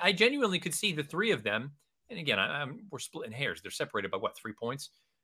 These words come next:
Um, I, you know, I, I could see them all living in that sort of three to one, seven to two range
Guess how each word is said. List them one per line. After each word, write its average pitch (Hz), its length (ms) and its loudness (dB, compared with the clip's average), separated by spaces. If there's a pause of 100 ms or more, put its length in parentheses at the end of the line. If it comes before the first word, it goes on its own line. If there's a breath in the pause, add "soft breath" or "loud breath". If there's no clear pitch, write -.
(160)
Um, 110 260 6 (240)
I, 214 60 -4
you 240 100 -2
know, 101 160 -2 (320)
I, 175 320 4
I 170 40 2
could 175 180 0
see 226 180 0
them 190 220 8
all 160 320 10
living 104 260 4
in 101 120 2
that 104 260 4
sort 113 200 4
of 95 140 -2 (160)
three 123 320 4
to 101 80 4
one, 107 240 2
seven 110 320 6
to 98 80 -2
two 107 220 -4
range 101 340 0